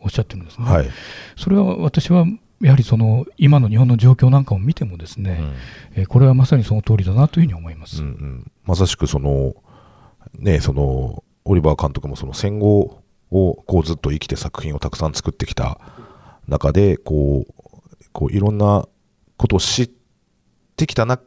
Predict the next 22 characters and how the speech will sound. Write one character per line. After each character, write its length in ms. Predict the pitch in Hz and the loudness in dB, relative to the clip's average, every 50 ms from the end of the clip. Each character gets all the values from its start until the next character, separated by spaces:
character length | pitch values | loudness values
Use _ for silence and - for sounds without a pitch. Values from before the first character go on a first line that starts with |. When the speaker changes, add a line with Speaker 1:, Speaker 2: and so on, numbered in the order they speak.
| - - | -6 -4
Speaker 2:
い 80 | 117 | -2
ろ 100 | 123 151 | 0 0
ん 20 | 156 | 0
な 60 | 160 | 0
こ 100 | - 165 | 0 0
と 80 | 151 147 | -2 0
を 40 | |
こ 280 | 139 - 131 131 131 - | 2 4 4 6 4 4
う、 920 | - - - - - - - - _ _ _ _ _ _ _ _ - - 127 | 0 -6 -20 -20 -20 -20 -20 -20 _ _ _ _ _ _ _ _ -4 0 2
映 80 | 135 | 2
画 100 | 139 139 | 4 4
を、 160 | 139 139 - - _ - - - | 2 0 -2 -6 _ -20 -20 -8
作 200 | - - 147 - - | -4 -4 -4 -2 0
品 60 | 131 | 0
を 60 | 113 | 0
作 220 | - - - - 135 | -2 -2 -2 -2 0
る 80 | 131 | 0
過 80 | - - | -2 -4
程 220 | 110 - 127 123 | -2 0 2 2
の 80 | 123 123 | 2 2
中 260 | 131 131 - 117 107 | 0 0 0 0 2
で、 280 | 98 120 127 123 117 | 2 4 4 4 4